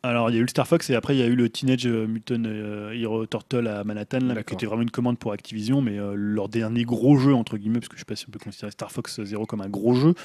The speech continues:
Speaker 1: euh, c'était celui-là, et avant, c'était Bayonetta deux, et là, ça va être Nier Automata, qui
Speaker 2: D'accord.
Speaker 1: s'annonce plutôt pas mal, et, mais qui
Speaker 2: Ouais.
Speaker 1: est chapeauté par Square Enix, et eux, ils interviennent que sur la partie projet,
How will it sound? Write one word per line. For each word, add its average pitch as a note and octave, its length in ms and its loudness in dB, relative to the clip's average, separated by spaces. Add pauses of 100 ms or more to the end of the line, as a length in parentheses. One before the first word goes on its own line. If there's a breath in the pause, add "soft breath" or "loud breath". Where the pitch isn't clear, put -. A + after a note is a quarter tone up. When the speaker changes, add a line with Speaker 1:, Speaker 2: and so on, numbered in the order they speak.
(380 loud breath)
Speaker 1:
euh, G2+ 580 -2
c'était A#2+ 460 0
celui-là, A#2+ 440 6
et - 20 4
avant, G#2+ 180 0
c'était A2 320 -8
Bayonetta G#2 400 -4
deux, C3+ 160 4
et A#2 60 4
là, A#2 120 -2
ça A#2 140 -8
va G#2+ 60 -4
être G#2 100 -6
Nier B2 120 -2
Automata, A2 480 -2
qui - 220 -18
Speaker 2:
D'accord. G#2 180 -6
Speaker 1:
s'annonce A#2 260 -4 (120)
plutôt - 220 2
pas A#2 140 -4
mal, A2+ 200 -2
et, F#2+ 160 -10
mais F#2 200 -14
qui - 140 -12
Speaker 2:
Ouais. F#2+ 60 -2
Speaker 1:
est - 40 -4
chapeauté A#2+ 380 -2
par - 140 -8
Square G#2 200 -4
Enix, A2+ 280 -4 (280 loud breath)
et A#2 60 -4
eux, B2+ 100 0
ils C3 120 -4
interviennent A#2 300 -2
que - 100 -10
sur B2 160 -2
la A2+ 60 0
partie G#2+ 220 -8
projet, B2+ 360 0